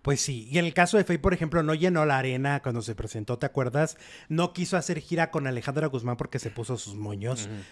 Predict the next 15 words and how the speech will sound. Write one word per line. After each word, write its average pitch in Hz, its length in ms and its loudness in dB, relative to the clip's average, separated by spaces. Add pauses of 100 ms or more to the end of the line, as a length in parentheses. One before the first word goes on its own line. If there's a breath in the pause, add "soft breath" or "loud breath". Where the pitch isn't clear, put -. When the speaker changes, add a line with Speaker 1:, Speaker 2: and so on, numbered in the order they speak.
Speaker 1:
porque 117 200 -4
empezó 120 260 -2
a 110 60 -4
ponerse 123 540 0
exigente, 113 720 -4 (260 loud breath)
que 131 120 0
n-, 117 280 0
que 143 140 4
porque 143 240 2
no 135 160 0
canta, 214 320 8
¿no? 131 160 2
Que 175 80 2
porque, 110 640 -6
este, 107 400 -6